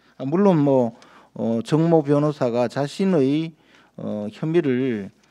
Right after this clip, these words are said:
어, 제대로 자신의 모든 책임을 뒤집어쓸까 싶어서 지금 녹취록을 만들어서 제출을 했다고 하는데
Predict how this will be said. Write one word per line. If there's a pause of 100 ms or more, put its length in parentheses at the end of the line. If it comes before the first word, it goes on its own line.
(160)
어,
제대로
자신의
모든
책임을
뒤집어쓸까
싶어서
지금
녹취록을
만들어서
제출을
했다고
하는데